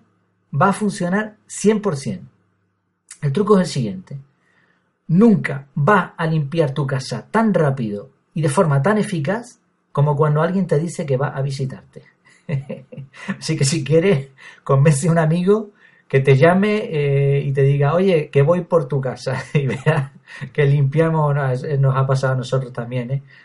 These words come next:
A mí me ha pasado de, <laughs> de hacer un poco de tiempo y decirle: "Oye, espérate un momentito y, y aprovecha y vete a comprar pan",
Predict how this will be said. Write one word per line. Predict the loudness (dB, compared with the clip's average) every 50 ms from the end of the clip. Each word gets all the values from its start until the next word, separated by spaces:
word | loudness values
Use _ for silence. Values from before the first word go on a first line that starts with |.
| -16 _
A | -4
mí | -2 0 0
me | 0 0
ha | 0
pasado | 0 0 2 2 2 2 2 2
de, | 4 4 4 4 2 -2 -4 -2
<laughs> | 0 0 0 -4 -8 -12 -14 -14 -12 -10 -10 -10 -10 -16 -20 -20 -12 -4
de | 0 2 2
hacer | 4 4 2 2 2
un | 2 2
poco | 2 4 6 6
de | 6 6 6
tiempo | 4 2 0 0 0 0
y | 0
decirle: | 2 2 2 2 2 2 4
"Oye, | 4 4 2 2 0 -2
espérate | -2 -2 0 0 0 0 0
un | 0 0
momentito | 0 -2 -2 -2 -2 -4 -2 0 0 0 0 0
y, | -2 -2 -2 -2 -2
y | -2 -2 -2
aprovecha | -2 -2 0 2 2 2 2 0 -2
y | -2
vete | -2 -4 -2 -2
a | -2
comprar | -2 -2 -4 -2 -4 -4 -4 -4
pan", | -4 -4 -2 -2 -6